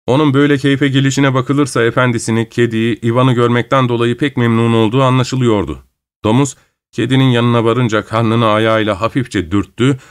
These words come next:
sonra kazla bir şeyler konuştu. Hayvanın hareketlerinden, sesinden, kuyruğunu titretmesinden hiçbir kötü niyet taşımadığı belliydi. Kızıltüy, bu gibi yaratıklara dişlerini gösterip durmanın gereksizliğini kavramakta gecikmedi.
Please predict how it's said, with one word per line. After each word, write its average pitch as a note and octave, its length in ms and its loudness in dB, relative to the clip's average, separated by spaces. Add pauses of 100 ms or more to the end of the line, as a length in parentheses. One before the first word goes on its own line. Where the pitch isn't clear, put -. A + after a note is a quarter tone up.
(260)
sonra B2+ 520 -2
kazla C3 420 -2
bir A2+ 120 0
şeyler G#2 400 -2
konuştu. D#2 500 -8 (460)
Hayvanın C#3 420 0
hareketlerinden, A#2+ 920 0
sesinden, A2+ 680 0
kuyruğunu B2 500 2
titretmesinden A2+ 880 -2
hiçbir B2+ 440 -2
kötü C3 280 0
niyet B2 260 2
taşımadığı A2+ 560 0
belliydi. F2 540 -2 (420)
Kızıltüy, E3+ 600 0 (280)
bu D3+ 140 -4
gibi E3 200 -2
yaratıklara D#3+ 640 0
dişlerini D3+ 440 0
gösterip D3 440 2
durmanın D3 360 2
gereksizliğini C#3 680 0
kavramakta C3 520 2
gecikmedi. D3 640 -4